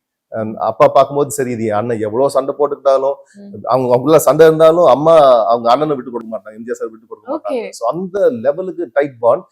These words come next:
Speaker 2: ம்.
Speaker 1: And சிவாஜி சார் கூட ஒரு equally, ஈக்குவலின்னு சொல்லலாம். But, அஹ், எம் ஜி ஆர் சார் இந்த because of these circumstances அவங்க ரொம்ப, ரொம்ப ஒரு க்ளோஸ்,
Speaker 2: Emotionally
Speaker 1: ரொம்ப,
Speaker 2: connected.
Speaker 1: ரொம்ப க்ளோஸ்னு சொன்னாங்க.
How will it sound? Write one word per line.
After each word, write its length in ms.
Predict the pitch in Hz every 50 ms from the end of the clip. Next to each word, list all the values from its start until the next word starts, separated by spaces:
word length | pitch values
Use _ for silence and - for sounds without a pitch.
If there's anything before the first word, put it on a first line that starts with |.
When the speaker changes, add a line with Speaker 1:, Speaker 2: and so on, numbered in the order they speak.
| _ _ _
Speaker 2:
ம். 120 | 220 226
Speaker 1:
And 100 | 180 180
சிவாஜி 300 | 175 - 190 190 220 220
சார் 160 | 180 208 202
கூட 220 | 180 202 208 226 220
ஒரு 220 | 208 185 160 156
equally, 520 | 156 170 151 - 180 185 190 202 202 196 -
ஈக்குவலின்னு 340 | - 180 - - 214 214 226
சொல்லலாம். 480 | 208 - - 175 165 156 156 196 233 - - 151
But, 160 | 135 147 143 143 - -
அஹ், 140 | 135 127 131
எம் 100 | 143 156
ஜி 80 | 160
ஆர் 60 | 190
சார் 200 | 170 180 196 170
இந்த 260 | 151 151 147 139 143 135
because 340 | 127 139 - 185 180 170
of 120 | 170 147 123
these 200 | 127 160 160 - -
circumstances 640 | 156 156 - 165 160 - - 151 147 143 - 156 135
அவங்க 200 | 131 120 120 117
ரொம்ப, 260 | 110 127 147 156 165
ரொம்ப 420 | 165 165 170 160 160 160 147 131
ஒரு 180 | 113 107 104 98
க்ளோஸ், 120 | 95 90
Speaker 2:
Emotionally 720 | 95 143 151 156 147 - - 226 208 202 202 202 190 180 - -
Speaker 1:
ரொம்ப, 160 | 180 127 147
Speaker 2:
connected. 180 | 160 165 165
Speaker 1:
ரொம்ப 240 | 151 143 139 123 117 -
க்ளோஸ்னு 380 | 120 117 110 - - 104 98 -
சொன்னாங்க. 380 | - 95 95 92 90 98 _